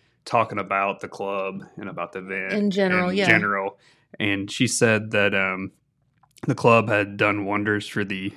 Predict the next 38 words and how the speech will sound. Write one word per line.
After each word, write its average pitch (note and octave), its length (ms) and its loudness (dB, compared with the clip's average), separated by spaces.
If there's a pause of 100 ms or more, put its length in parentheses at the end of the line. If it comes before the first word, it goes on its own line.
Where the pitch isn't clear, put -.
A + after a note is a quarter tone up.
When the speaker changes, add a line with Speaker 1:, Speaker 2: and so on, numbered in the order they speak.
(120)
Speaker 1:
L G#2+ 220 2
G G#2+ 240 -2
B G2+ 240 -2
T G2+ 260 -6
Q G#2 380 -4
youth G2+ 300 -4
population A2+ 560 2
at - 60 -6
the G#2+ 80 -4
high A#2 160 2
school. B2 440 -2 (400)
And G#2+ 140 -4
she G#2+ 100 -4
noted G#2 300 2
that F#2 140 2
one G#2 260 -2
in G2+ 100 -2
four G#2 640 0 (260)
youth G#2+ 320 -2
suffer G#2+ 580 -2
from G2 300 -6
mental G2+ 300 -6
disorders G2+ 760 -6
or F#2+ 120 -6
have G2 420 0
experienced G2 580 -6
bullying. G#2+ 520 -2 (340)
She - 140 -6
said G2+ 200 2
if G2 140 0
one G#2+ 220 -2
supportive G#2 480 -2
adult G2 400 -4
steps - 400 -2
up G2+ 240 -4
for G2 180 -4
a F#2 60 -6
youth, G2+ 440 -4